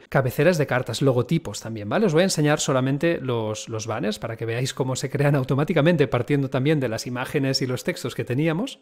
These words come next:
Y fijaos, me ha cogido la imagen de, del Bitcoin, que la podría modificar, yo aquí puedo editar lo que quiera, podría cambiar esta imagen, podría poner, poner efectos para que aparecieran de una manera o de otra, iconos,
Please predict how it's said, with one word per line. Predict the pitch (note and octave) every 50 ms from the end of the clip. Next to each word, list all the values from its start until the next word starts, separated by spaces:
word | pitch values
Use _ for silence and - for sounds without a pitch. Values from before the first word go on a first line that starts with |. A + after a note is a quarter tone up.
| _ _ _
Y | - D#3+
fijaos, | - - A2 - A3 - - - - -
me | - D#3
ha | D#3 D3+
cogido | D#3 D3 - G#3+ E3+ C3+
la | A2+ A2
imagen | A2+ A#2+ C#3+ D3 - C#3 A2+ G2+
de, | G2+ F#2+ G2 G2 G2+
del | A2 G#2+ G#2 G2
Bitcoin, | A2 D#3 D#3+ - - G#3+ B3+ B3
que | - - B2
la | G#2 G#2
podría | - G2+ F#2+ G#2 A2+ B2 B2
modificar, | B2 A#2+ A2 G2+ - B2 - - -
yo | A3 D3+
aquí | A#2 B2+ A#2+
puedo | - A#2 A2+ A#2 A#2
editar | A2+ A#2 A2+ - A#2+ A2+
lo | A#2+ A#2
que | A#2 C#3
quiera, | C#3 - F#3 A3 C4+ D4 - - _
podría | - B2+ A#2+ A#2+ B2+ C3
cambiar | C#3+ D3 C#3 C3+ B2 B2
esta | C3 - F3+
imagen, | F#3 G3 G3 G3 - G3+ G3 F#3 -
podría | - C#3 B2 A#2+ C#3 C#3
poner, | C3 C#3+ C3 B2+ C3+ C3 -
poner | - C3+ B2+ B2+ B2+
efectos | B2 - D3 C#3 - B2+
para | - C3 B2
que | A#2 A2+
aparecieran | G#2+ A2+ A2 - - C#3 C3 C3
de | C3
una | B2 A#2+
manera | A#2+ A#2 A2 G#2
o | G2+
de | G#2+ C#3
otra, | E3+ F3 E3+ E3+ E3 D#3 -
iconos, | - C#3 - - - C#3 C#3